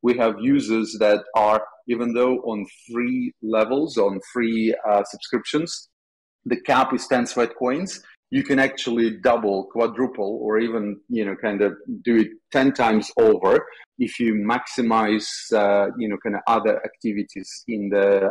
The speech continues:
uh, in the application. So come to T G E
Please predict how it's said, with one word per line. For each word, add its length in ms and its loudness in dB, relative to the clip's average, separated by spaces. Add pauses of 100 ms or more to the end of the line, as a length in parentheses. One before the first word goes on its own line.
uh, 240 2 (140)
in 100 -4
the 160 -2
application. 580 -4 (300)
So 380 2 (100)
come 320 0
to 160 -8
T 120 -10
G 240 -4
E 340 -4